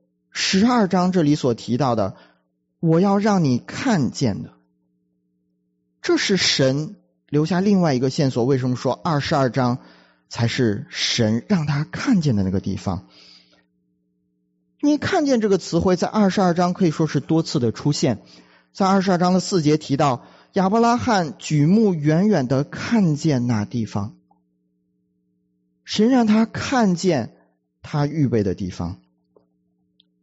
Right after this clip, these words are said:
第十三节说，在他要献上以撒的时候，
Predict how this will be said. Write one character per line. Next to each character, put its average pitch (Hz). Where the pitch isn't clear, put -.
第 208
十 175
三 185
节 139
说， 143
在 156
他 160
要 185
献 185
上 175
以 127
撒 170
的 147
时 127
候， 120